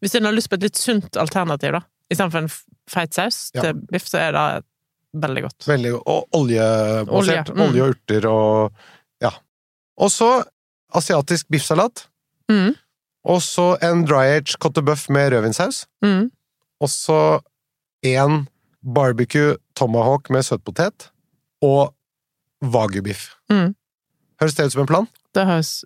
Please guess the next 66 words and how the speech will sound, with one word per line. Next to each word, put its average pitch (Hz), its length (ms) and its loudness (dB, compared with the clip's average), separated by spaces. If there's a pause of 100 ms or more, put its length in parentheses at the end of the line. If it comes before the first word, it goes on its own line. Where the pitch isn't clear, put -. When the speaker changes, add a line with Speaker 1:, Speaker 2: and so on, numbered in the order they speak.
Speaker 1:
ut 196 120 -2
som 185 100 -2
en 170 100 0
plan. 156 220 -2 (400)
Det - 80 -2
er 165 60 0
jo 170 40 0
en 180 120 0
helt - 80 -12
fantastisk 170 640 -6
meny. 156 240 -4 (260)
Speaker 2:
Bare 180 240 0
Speaker 1:
Kan 247 80 0
Speaker 2:
sånn 175 80 -2
helt 214 140 2
Speaker 1:
starte 185 80 0
Speaker 2:
opp- 185 80 -2
Speaker 1:
biffrestaurant. 175 580 -4
Speaker 2:
Hva? 160 140 4 (300)
Speaker 1:
Kan 254 120 2
starte 233 400 0
biffrestaurant. - 760 0 (340)
Speaker 2:
<laughs> 170 420 2
Hvorfor 135 320 0
ikke 143 140 -10
bare 147 100 4
gjøre 123 160 4
det? 143 140 2
Det 170 80 2
er 147 100 2
jo, 156 60 2 (260)
når, 147 220 0 (100)
når 143 240 -2
det 139 60 2
er 135 100 0
det 135 60 -4
beste 127 220 -4
nordmenn 117 280 0
vet, 156 160 0 (240)
da 151 100 0
må 135 160 2
det 117 120 0
jo 113 80 -4
gå - 80 0
bra. - 60 -6 (200)
Speaker 1:
Ja, 247 140 0 (100)
det 226 160 0
er 196 80 0
jo 175 80 0
det 175 160 2
som 151 160 -2 (380)
stort 151 180 -6
sett 156 160 -6
går 143 160 -2
bra 143 240 -2
òg. 202 100 0
<laughs> - 60 -10 (1300)
Speaker 2:
Jeg - 80 -6
skjønner 120 160 -2
ikke - 20 -2
hvorfor 117 160 -2
ikke 104 140 -4
bare 107 180 -2
alle 101 200 -4
gjør 107 160 -10
det. - 40 -20